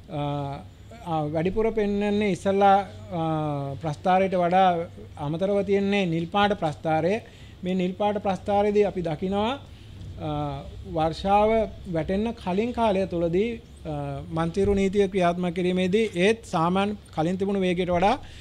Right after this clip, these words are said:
වැඩි වේගයකින්, අ, ගමන් කරලා තියෙනවා. නමුත් උදෑසන, අ, අටේ විතර ඉඳලා, එ-, ඊට ප-, අ, ඉදිරි පැය කාලය තුල වේගය යම්කිසි ප්‍රමාණයකට අඩාල වෙලා තියෙනවා. ඒකට හේතු දෙකක්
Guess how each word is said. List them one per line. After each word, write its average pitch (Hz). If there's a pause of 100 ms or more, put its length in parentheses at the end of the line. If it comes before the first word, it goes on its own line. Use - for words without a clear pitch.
(260)
වැඩි 175
වේගයකින්, 202 (180)
අ, 143
ගමන් 160
කරලා 185
තියෙනවා. 156
නමුත් 190 (500)
උදෑසන, 185
අ, 208 (720)
අටේ 208
විතර 175
ඉඳලා, 180 (260)
එ-, 165 (120)
ඊට 165
ප-, 185
අ, 156 (100)
ඉදිරි 190
පැය 170
කාලය 160
තුල 180 (640)
වේගය 180
යම්කිසි 170
ප්‍රමාණයකට 175
අඩාල 160
වෙලා 160
තියෙනවා. 175
ඒකට 175 (100)
හේතු 180 (260)
දෙකක් 160